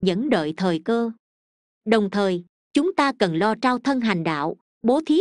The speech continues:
trì chay để hồi hướng công đức, cầu nguyện cho tổ tiên dòng họ được siêu thăng tịnh độ, thoát khỏi sự khổ não trong luân hồi lục đạo.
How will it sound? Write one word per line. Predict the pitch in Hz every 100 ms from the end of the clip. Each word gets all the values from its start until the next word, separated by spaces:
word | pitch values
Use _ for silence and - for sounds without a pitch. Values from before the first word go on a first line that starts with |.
| 415
trì | 208 170 -
chay | 240
để | 208 233
hồi | 226 165
hướng | 156 226 349
công | 262 226
đức, | 269 359 _ _ _
cầu | 226 208
nguyện | 190 165 175
cho | 254
tổ | 247 185 233
tiên | 262 233
dòng | 202 175
họ | 170 165
được | 190 -
siêu | 285 277
thăng | 285 277
tịnh | 254 185 165
độ, | 165 147 156 _ _ -
thoát | 302 359
khỏi | - 175 254
sự | 220
khổ | 180 175 196
não | 226 160 185 269
trong | 262 240
luân | 269 247
hồi | 208 170 165
lục | 170 170
đạo. | 165 151